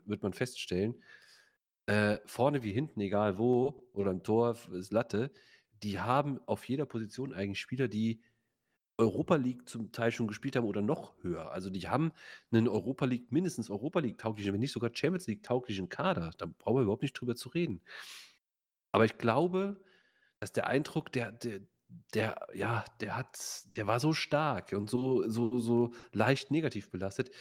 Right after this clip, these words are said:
dass ich sie jetzt da leider so weit runtersetzen muss. Äh, beziehungsweise, ja, ich mach das nicht gerne, ne? Also glaubt mir, sorry, geht an der Stelle auch schon mal raus. Ich hab einfach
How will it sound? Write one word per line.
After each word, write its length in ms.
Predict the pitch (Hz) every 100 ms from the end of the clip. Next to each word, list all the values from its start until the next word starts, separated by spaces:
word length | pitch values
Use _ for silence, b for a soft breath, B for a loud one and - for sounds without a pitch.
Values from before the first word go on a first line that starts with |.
| B
dass 180 | - 98
ich 80 | 107
sie 100 | -
jetzt 180 | 117 -
da 60 | 110
leider 520 | 101 104 147 151 143 B B B B B _ _
so 220 | 113 120
weit 180 | 123 123
runtersetzen 540 | 147 - 101 92 - 90
muss. 380 | 90 - - -
Äh, 140 | 92
beziehungsweise, 540 | 87 - 107 101 101 -
ja, 220 | 92 90
ich 120 | -
mach 120 | 120 131
das 180 | 117
nicht 180 | 156 -
gerne, 280 | 127 127 87
ne? 180 | 98 107
Also 160 | 92
glaubt 300 | 95 104 127
mir, 160 | 127 120
sorry, 260 | 123 113 110
geht 160 | 110
an 100 | 104
der 120 | 104 104
Stelle 200 | 104 98
auch 80 | 95
schon 140 | 95
mal 60 | 90
raus. 300 | 98 131 - B B B B B B _
Ich 140 | 120 160
hab 200 | 180 -
einfach 340 | 147 147 -